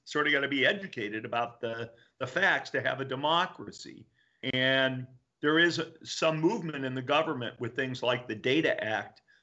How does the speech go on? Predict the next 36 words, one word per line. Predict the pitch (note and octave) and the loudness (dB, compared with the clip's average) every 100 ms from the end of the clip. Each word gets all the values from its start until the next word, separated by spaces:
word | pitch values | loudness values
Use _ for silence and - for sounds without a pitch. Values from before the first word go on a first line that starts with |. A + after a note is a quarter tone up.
| - | -6
to | B2+ | -2
make | C3 C#3+ C#3+ - _ | 4 4 2 -6 _
improvements | C3 B2+ C3 D3 B2 A2+ A2 | -2 -2 0 0 0 -2 -4
in | G#2+ | -4
this | G#2+ G#2+ | -2 -2
area. | G2+ G2 D#2+ - _ _ _ - - _ - | 0 0 -2 -6 _ _ _ -20 -20 _ -4
Number | C#3 D3+ D3+ | 2 4 2
two, | - G3+ G3+ | 2 4 4
at | G3+ | 4
this | F#3 F#3 | 0 -2
stage, | F#3+ F#3+ F#3+ F#3+ - _ _ _ _ - | 0 2 2 -2 -14 _ _ _ _ -6
uh, | C3 C3 C3 B2+ - | 0 2 2 -2 -6
through | F3 D#3+ | 4 4
our | D3+ | 4
philanthropy, | D3 C#3 C#3+ E3 F3 F3 E3+ | 0 -2 -2 -2 -6 -4 0
I | C3+ | 2
hope | D3+ D#3 | 0 -2
we | |
can | C3+ C#3 | -6 -2
make | C#3 C3+ | -2 -2
a | |
difference | C3 C#3 C#3 C3+ C3 | 0 -2 0 -4 0
not | C#3 C3+ | 0 2
only | C#3+ C#3 C3+ C3 | 0 -4 -2 -2
in | B2+ B2+ | -2 -2
the | |
lives | A2+ B2 C3 C3+ C3+ C3+ | 2 4 6 6 2 -2
of | A#2 | -4
individual | B2+ B2 C3 - A2 | -4 -2 -4 -4 -6
children, | - E3 E3+ F#3 F#3+ - _ _ - - - | 0 2 4 2 0 -6 _ _ -20 -20 0
but | D#3 | 4
also | D#3 D#3+ D#3+ D#3 | 8 8 6 -2
in | C#3+ | -4
pl-, | C3 E3 | -2 -2
improving | D3 - E3+ C#3+ C#3+ C3 | -2 -2 0 2 0 -2
policy, | - D#3+ D#3+ D3+ - G#2+ | 2 4 4 2 -2 -10